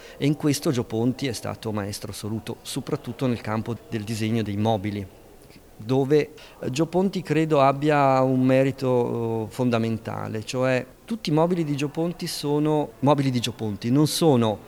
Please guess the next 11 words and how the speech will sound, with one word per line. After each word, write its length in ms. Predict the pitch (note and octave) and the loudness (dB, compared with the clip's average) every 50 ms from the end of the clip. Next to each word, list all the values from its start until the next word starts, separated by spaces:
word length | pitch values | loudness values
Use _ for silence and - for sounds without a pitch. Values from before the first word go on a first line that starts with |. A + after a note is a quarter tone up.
| - - - - - | -20 -20 -20 -16 -14
mm, 500 | - - - - F#2 - C2 - - C#3+ | -12 -12 -10 -10 -8 -8 -8 -8 -4 -4
inseribili 540 | C#3 C3 - - D3 D3 D#3 D#3+ C#3+ C3 C3 | -2 -2 0 2 2 4 4 4 4 6 6
in 180 | C3 B2 - | 4 4 2
categorie 720 | - - B2+ - - C3 A#2+ B2+ C3 B2+ B2+ B2+ A#2+ A2+ G2 | 0 -4 -2 0 0 0 2 4 4 4 4 4 4 2 2
quali 420 | - - A#2 A2+ A2+ A2 A2 A2 | 0 0 2 2 2 2 2 0
razionalismo, 840 | A2+ A2+ G#2 - - - A#2 A2+ A2+ G#2 G2+ A2+ B2 A#2 G2 A2 A2+ | 0 -2 -2 -2 -2 -2 0 0 0 0 0 0 0 0 0 0 0
organicismo, 1120 | A2 A2 G#2 A2 A2 A2 G#2+ - - - A2+ A#2+ A#2+ G#2+ G2+ A2+ A2+ A2 G#2+ G#2+ G#2+ G#2+ G2+ - - - - - | 0 0 0 0 0 0 0 -2 -2 0 0 0 0 0 0 0 0 2 2 0 0 -2 -4 -8 -16 -20 -18 -14
stilizzazione 680 | - - - - A#2+ A#2 B2 A2 A2+ A2+ - D3 C3+ B2+ | -14 -10 -4 -4 -2 0 0 0 0 0 4 6 6 6
degli 160 | B2 B2 B2+ | 6 8 8
anni 180 | C3 C3+ C#3 | 8 8 6
cinquanta 1160 | C3 - - D#3 D#3+ C#3+ - - E3 D#3+ E3+ F3 F#3 F#3 F3 - - - G3+ G#3 G#3+ G#3+ - | 6 4 4 4 2 2 4 4 6 6 6 6 4 0 -2 -4 0 2 4 4 4 0 -4